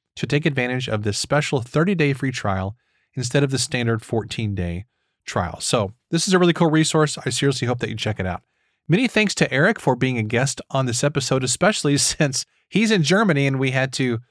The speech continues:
uh, you know, I typically record during the daytime, so he had to record in the evening. So I appreciated him taking time out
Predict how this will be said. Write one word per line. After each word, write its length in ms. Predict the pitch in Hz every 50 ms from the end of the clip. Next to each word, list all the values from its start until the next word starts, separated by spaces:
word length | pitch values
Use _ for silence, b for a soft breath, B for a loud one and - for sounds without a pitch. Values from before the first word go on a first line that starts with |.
| _ _ _ _ _ _ -
uh, 260 | 123 113 110 110 107 - 110 117 123
you 120 | - 143
know, 80 | 135 135
I 60 | 139
typically 360 | 139 - 165 151 147 - 151
record 340 | 131 127 123 - 147 139 131
during 140 | 131 131 123
the 80 | 117 113
daytime, 380 | 123 123 127 127 - 131 127
so 140 | 127 - 120
he 140 | 117 131 190
had 120 | 196 175
to 60 | 156
record 400 | 139 135 120 - - 131 123 120
in 80 | 117 110
the 140 | 113 - 113
evening. 280 | 117 117 120 110 107
So 140 | 107 - -
I 60 | 101
appreciated 460 | 101 107 - 123 117 - 127 117 107 104
him 120 | 107 107
taking 280 | - 117 110 - 110 107
time 220 | - 110 98 95
out 180 | 92 92 92